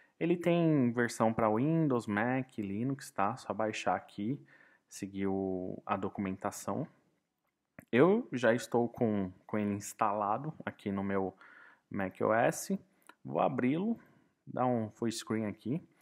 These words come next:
Essa é a interface, nós veremos aqui em New Connection. É, ele pede aqui qual o servidor,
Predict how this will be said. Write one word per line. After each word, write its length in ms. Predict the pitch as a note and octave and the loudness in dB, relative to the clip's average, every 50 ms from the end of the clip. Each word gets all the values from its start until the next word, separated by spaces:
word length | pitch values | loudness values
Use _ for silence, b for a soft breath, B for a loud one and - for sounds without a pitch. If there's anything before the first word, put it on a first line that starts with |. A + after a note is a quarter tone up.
| B B B B B B | B B B B B B
Essa 240 | B D3+ D#3 - G3+ | B 0 0 2 2
é 20 | |
a 40 | F#3+ | 2
interface, 760 | F3+ F#3 F#3+ F3 E3+ F3 - F3 F3+ F#3+ F#3 - - - - - - | 2 2 0 -2 0 0 2 4 4 2 2 -2 -10 -12 -14 -12 -6
nós 220 | D#3+ D3+ D#3 D#3 | -4 -2 0 0
veremos 320 | D#3 D#3+ D#3 D#3 D#3 D#3 D3 | 2 2 2 2 2 2 0
aqui 220 | D3 - - D#3 | -2 -2 -2 -2
em 40 | D3+ | 0
New 160 | C#3+ C#3+ D#3 | 2 0 0
Connection. 640 | D#3 - - E3+ C#3+ B2 C3 C3+ - - - F#2 F2 - C3+ A#2 - - - - b b b b b b b b b b b _ | -2 -2 -2 0 0 0 0 -2 -6 -6 -6 -6 -8 -8 -12 -14 -14 -14 -16 -20 b b b b b b b b b b b _
É, 360 | - A#2 A2+ A2 A2 A2 A2 - | -8 -6 -4 -2 -2 -2 -2 -2
ele 220 | - A2 A2 A#2+ | -4 -2 -4 -2
pede 320 | - B2 A#2 A2 A2 A#2+ A2+ | 2 4 4 4 4 2 0
aqui 480 | A2+ - - - G#2+ G#2 G2+ G2+ F#2+ | -2 -4 -4 -2 -2 0 0 -2 -2
qual 240 | - - A2+ A2 G#2+ | 0 4 6 6 6
o 40 | G#2+ | 6
servidor, 680 | A2 - A#2+ A2 G#2+ A#2 B2 A#2 A2 G#2 C3 F#3 A#3+ | 4 2 4 4 4 2 0 2 2 2 2 2 0